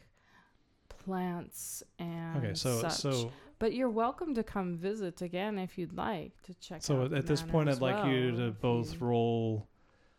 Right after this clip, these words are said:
Speaker 2: a human die to see if you can convince who, who's more convincing to the, to Bishop McLeod. Kim rolled a three. Uh,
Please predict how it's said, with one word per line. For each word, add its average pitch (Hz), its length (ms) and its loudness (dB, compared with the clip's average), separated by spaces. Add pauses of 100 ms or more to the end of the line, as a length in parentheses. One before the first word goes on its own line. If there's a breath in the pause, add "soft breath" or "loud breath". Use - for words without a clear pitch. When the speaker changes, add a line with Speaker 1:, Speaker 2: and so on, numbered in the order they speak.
(340 soft breath)
Speaker 2:
a 107 340 0
human 107 400 0
die 95 320 0 (280)
to 113 100 -6
see 110 180 -2
if 98 80 -2
you 104 140 0
can 104 160 -4
convince 104 500 -2
who, 113 200 0
who's 110 260 -2
more 117 180 4
convincing 104 580 -2
to 101 140 -2
the, 101 280 -4
to 98 240 -4
Bishop 101 380 -8
McLeod. 98 300 -10 (580 soft breath)
Kim 117 140 -6
rolled 113 220 -4
a - 20 -12
three. 101 460 -8 (760 soft breath)
Uh, 101 220 -2